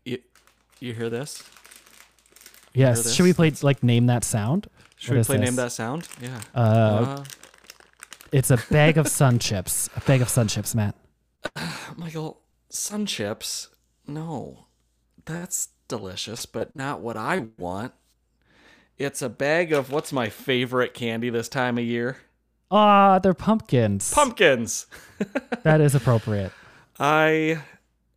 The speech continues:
Speaker 1: love these things so much.
Speaker 2: Like the
Speaker 1: And they
Speaker 2: candy
Speaker 1: have to
Speaker 2: corn
Speaker 1: be
Speaker 2: pumpkins.
Speaker 1: Yeah, like, yeah, they're the, they have to be the Brock's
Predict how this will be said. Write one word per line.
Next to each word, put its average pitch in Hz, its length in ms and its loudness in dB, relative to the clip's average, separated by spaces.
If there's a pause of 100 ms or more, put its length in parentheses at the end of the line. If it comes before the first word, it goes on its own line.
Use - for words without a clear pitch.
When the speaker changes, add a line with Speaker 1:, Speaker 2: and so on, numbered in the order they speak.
(160)
Speaker 1:
love 127 400 2
these 95 260 -8
things 78 600 -12
so 147 360 -4
much. - 600 -8 (240)
Speaker 2:
Like 120 160 -4
the 135 80 -2
Speaker 1:
And 135 80 0
they 135 60 4
Speaker 2:
candy 180 180 6
Speaker 1:
have 185 140 6
to 123 80 4
Speaker 2:
corn 110 40 6
Speaker 1:
be 123 340 0
Speaker 2:
pumpkins. 95 640 -4 (600)
Speaker 1:
Yeah, 185 320 -2
like, 147 260 -4
yeah, 156 360 -2 (100)
they're 127 240 0
the, 117 220 -6 (340)
they 120 140 -4
have 127 180 -6
to 117 80 -12
be 113 80 -6
the 95 80 -10
Brock's 95 880 -10